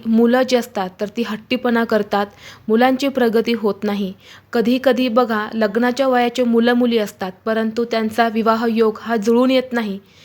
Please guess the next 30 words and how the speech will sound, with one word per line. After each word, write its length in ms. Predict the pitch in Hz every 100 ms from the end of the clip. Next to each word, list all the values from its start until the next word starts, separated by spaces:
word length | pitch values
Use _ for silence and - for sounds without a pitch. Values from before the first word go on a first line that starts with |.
| - - _
भरपूर 320 | 262 277 302 294
शिकलेले 420 | 277 254 247 254
असतात, 360 | 226 220 214 208 220
मनासारखी 600 | 220 226 226 240 226 233
नोकरी 360 | 220 214 233
मिळत 320 | 240 226 220 220
नाही 240 | 220 190 -
किंवा 160 | 226
नोकरी 360 | 233 220 220 233
प्राप्ती 380 | 233 220 220 226
होत 180 | 214 208
नाही. 280 | 214 196 185 185 - - - -
तसेच 300 | 240 269 269 -
आपला 300 | 226 233 240
एखादा 340 | 226 233 233 233
छोटा 260 | 226 214 220
मोठा 280 | 220 226 226
उद्योग 360 | 226 190 226 220
व्यवसाय 400 | 226 226 233 226
असेल 460 | 214 214 185 180 -
तर 140 | 202
त्यामध्ये 420 | 202 226 226 226
प्रगती 480 | 240 226 208 214 226
होत 280 | 214 214 214
नाही, 260 | 220 190 185 - - -
त्यामध्ये 420 | 240 247 254 254 254
सतत 260 | 247 240 -
अडथळे 440 | 220 208 240 240
येत 200 | 233 202
असतात. 340 | 202 - 196